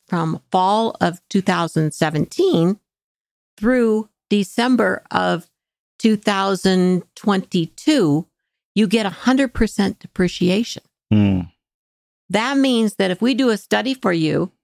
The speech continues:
Speaker 1: this year, okay, if you haven't filed your twenty-two taxes yet,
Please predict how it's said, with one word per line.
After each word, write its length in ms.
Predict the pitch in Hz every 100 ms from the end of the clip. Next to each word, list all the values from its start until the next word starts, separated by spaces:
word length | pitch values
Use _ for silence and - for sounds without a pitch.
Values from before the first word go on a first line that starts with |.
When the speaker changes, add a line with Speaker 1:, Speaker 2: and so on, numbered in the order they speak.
| _ _ _ -
Speaker 1:
this 300 | 151 220 -
year, 460 | 277 262 151 165 - _ _ _ _ _ -
okay, 240 | 143 202 - _ _ _ -
if 160 | 180
you 120 | 185
haven't 360 | 175 190 190 -
filed 300 | 208 202 180
your 80 | 175
twenty-two 480 | - 196 180 - 175
taxes 520 | 214 320 381 220 165
yet, 260 | 160 214